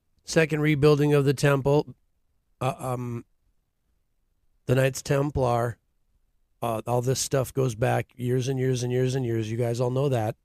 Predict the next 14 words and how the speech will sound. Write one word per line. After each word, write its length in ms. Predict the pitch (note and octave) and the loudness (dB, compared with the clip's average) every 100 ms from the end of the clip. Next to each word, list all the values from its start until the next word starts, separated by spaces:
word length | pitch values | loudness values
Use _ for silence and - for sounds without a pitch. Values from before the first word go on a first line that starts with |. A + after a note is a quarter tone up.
| _ _ _ _ - | _ _ _ _ 0
But 220 | D3 D3 | 2 2
yeah, 260 | D#3 F#3+ C3+ _ _ _ | 4 4 2 _ _ _
people, 380 | - B2+ C3+ C#3+ _ - | -2 0 -2 -4 _ -2
allegedly, 600 | C3+ E3 D3 C3 C3 - - | 2 2 2 2 2 -2 -4
the 80 | B2+ | 2
Rothschilds 640 | C3 C3 C#3+ C3 B2 G#2+ _ - | 4 4 2 2 2 -4 _ -8
bought 400 | A2 B2 A#2 A2+ _ _ _ _ _ _ A2 | 0 2 2 -2 _ _ _ _ _ _ -6
Jerusalem. 580 | A#2+ A#2+ - A#2 F#2+ - | -2 -2 -2 -6 -8 -8
They 80 | B2 | -4
bought 360 | A2 A#2+ A2+ - _ _ _ _ - | 2 2 2 0 _ _ _ _ -6
and 140 | A#2 | -4
created 460 | G#2 A#2+ G#2 G2+ F2+ - - | -2 0 0 -2 -8 -16 -8
the 100 | A2+ | -4
land 400 | A2 G#2 G2 F#2+ | 0 0 -2 -6